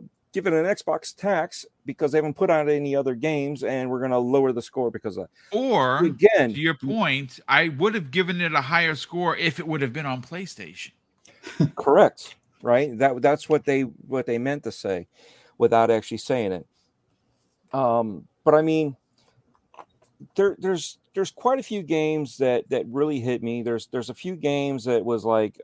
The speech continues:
Speaker 1: I'm, I'm kinda in disbelief, uh, you know, and I'm just gonna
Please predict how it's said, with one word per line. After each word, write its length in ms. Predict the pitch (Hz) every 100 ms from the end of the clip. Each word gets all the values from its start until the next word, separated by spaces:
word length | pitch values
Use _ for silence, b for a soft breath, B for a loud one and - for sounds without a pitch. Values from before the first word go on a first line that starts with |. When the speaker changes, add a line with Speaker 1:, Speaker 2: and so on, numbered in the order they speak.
| _
Speaker 1:
I'm, 200 | 120 120
I'm 120 | 117
kinda 260 | - 156 156
in 140 | 143
disbelief, 760 | 139 131 - 101 104 104 - - _ _ _ _ _ _ -
uh, 160 | 117 95 123 -
you 120 | 131
know, 260 | 123 120 107
and 120 | 131
I'm 100 | 151
just 140 | 151
gonna 260 | 170 147